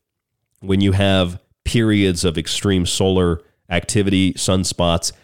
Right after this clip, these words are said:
that also correlates. There's a great book on this called The Invisible Rainbow. That also correlates with outbreaks of quote-unquote diseases, es-,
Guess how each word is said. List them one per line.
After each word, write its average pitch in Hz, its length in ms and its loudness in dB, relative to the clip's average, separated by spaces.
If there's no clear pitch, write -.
that 95 180 -2
also 123 400 0
correlates. 85 720 -2
There's 87 160 -2
a 90 60 -2
great 90 280 -2
book 98 180 0
on 90 120 0
this 80 160 -2
called 82 240 -2
The 80 80 0
Invisible 80 460 -2
Rainbow. 90 480 0
That 92 140 0
also 95 280 -2
correlates 85 580 -2
with 82 140 -2
outbreaks 82 520 -2
of 78 240 -2
quote-unquote 80 560 -2
diseases, 92 640 -2
es-, 82 140 -4